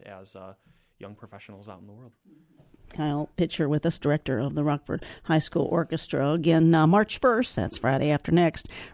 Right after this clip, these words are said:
Speaker 2: Rockford Public Schools. Uh, of course, the orchestras will perform in the Rockford High School main gym at seven P M. Is this a ticketed event?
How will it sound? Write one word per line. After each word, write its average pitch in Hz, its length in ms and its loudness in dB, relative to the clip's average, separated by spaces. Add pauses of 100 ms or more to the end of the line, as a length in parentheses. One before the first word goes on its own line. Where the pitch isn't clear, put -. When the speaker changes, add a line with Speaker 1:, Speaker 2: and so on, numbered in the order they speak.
Speaker 2:
Rockford 160 420 2
Public 165 300 0
Schools. 151 680 -2
Uh, 151 60 4
of 143 100 -2
course, - 200 0
the 156 100 0
orchestras 151 440 0
will 156 200 2
perform 151 420 0
in 131 60 2
the 131 60 2
Rockford 131 360 -2
High 139 160 -2
School - 260 -4
main 131 280 0
gym 151 340 0 (260)
at - 180 -4
seven 156 340 2
P 180 160 2
M. 170 100 4
Is 185 80 2
this 254 180 0
a 294 60 2
ticketed 185 440 2
event? 165 420 0